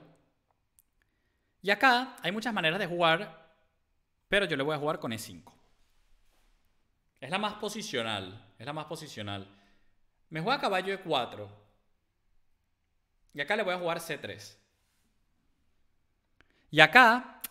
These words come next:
yo creo que aquí está cayendo en un truco, porque le hago dama D cinco, le ataco el caballo y le amenazo mate. Es que esto es lo que tiene esta apertura. No solamente los trucos. Bueno, si lo hicieron en, en el reto dos mil ochocientos, jugadores de dos mil setecientos,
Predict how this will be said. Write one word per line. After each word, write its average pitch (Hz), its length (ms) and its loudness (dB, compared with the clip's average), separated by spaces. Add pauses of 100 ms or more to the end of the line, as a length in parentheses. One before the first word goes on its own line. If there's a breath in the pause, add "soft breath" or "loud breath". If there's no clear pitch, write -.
(120)
yo 143 140 -8
creo 254 140 4
que 254 60 8
aquí 175 120 2
está 180 160 4
cayendo 202 300 4
en 202 80 4
un 196 140 4
truco, 196 360 4
porque 117 240 2
le 123 60 8
hago 147 180 6
dama 175 220 8
D 165 100 2
cinco, 156 360 0
le 113 80 4
ataco 143 220 0
el 170 80 0
caballo 160 300 2
y - 20 2
le 190 80 2
amenazo 127 360 0
mate. 107 380 -2 (380 soft breath)
Es - 120 -6
que 220 480 -6
esto 151 180 -6
es 262 40 0
lo 277 80 -4
que 185 100 -4
tiene 175 180 -4
esta 214 140 -6
apertura. 117 720 -6 (280 soft breath)
No 208 120 -6
solamente 285 400 -2
los - 180 -6
trucos. 110 460 -8 (2500)
Bueno, 139 240 -2
si 127 120 -2
lo 117 60 2
hicieron 156 580 0 (240)
en, 123 400 -4
en 117 100 -4
el 120 120 -2
reto 120 200 -4
dos 135 100 -2
mil 127 120 -4
ochocientos, 131 440 -6
jugadores 110 340 -2
de 143 60 -4
dos 117 120 -4
mil 107 120 -6
setecientos, 135 760 -6